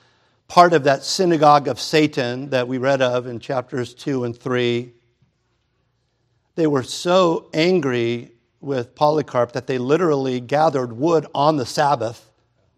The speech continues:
which would have been a violation of their law, that he might be burned.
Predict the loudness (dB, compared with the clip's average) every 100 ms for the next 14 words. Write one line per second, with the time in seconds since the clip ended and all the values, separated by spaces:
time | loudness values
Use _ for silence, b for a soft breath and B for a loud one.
0 | _ -12 -6 -2 0 0 -2 0 0 0
1 | -2 -2 -6 -8 -4 0 4 4 4 0
2 | B B -6 -2 -2 -2 -4 -6 -2 -2
3 | -2 -6